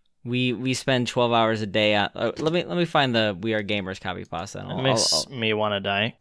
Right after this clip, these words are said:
Speaker 2: Yeah, and there's, like, you know, hu-, five hundred forty-two upvotes, hundred forty-eight upvotes. It's just
Speaker 1: They
Speaker 2: like,
Speaker 1: targeted gamers. Gamers. "We are a group of people who will sit for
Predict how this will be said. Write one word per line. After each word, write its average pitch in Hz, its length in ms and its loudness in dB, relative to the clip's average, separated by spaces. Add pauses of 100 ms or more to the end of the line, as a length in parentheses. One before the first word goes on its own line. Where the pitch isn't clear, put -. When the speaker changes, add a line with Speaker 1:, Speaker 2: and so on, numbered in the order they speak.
Speaker 2:
Yeah, 196 200 4
and 156 120 2
there's, 156 160 4
like, 151 180 4
you 160 140 4
know, 139 160 6
hu-, 165 300 -6
five 151 260 4
hundred 143 220 0
forty-two 143 340 2
upvotes, 117 520 0
hundred 127 260 -2
forty-eight 120 380 0
upvotes. 113 580 -4
It's - 100 -10
just 139 140 2
Speaker 1:
They 202 80 10
Speaker 2:
like, 196 120 4
Speaker 1:
targeted 240 960 6
gamers. 131 760 2 (280)
Gamers. 143 800 2 (420)
"We 247 280 6
are 180 280 8
a 135 40 6
group 160 300 2
of 180 100 -2
people 175 300 4
who 131 100 2
will 123 120 2
sit 156 200 2
for - 220 -2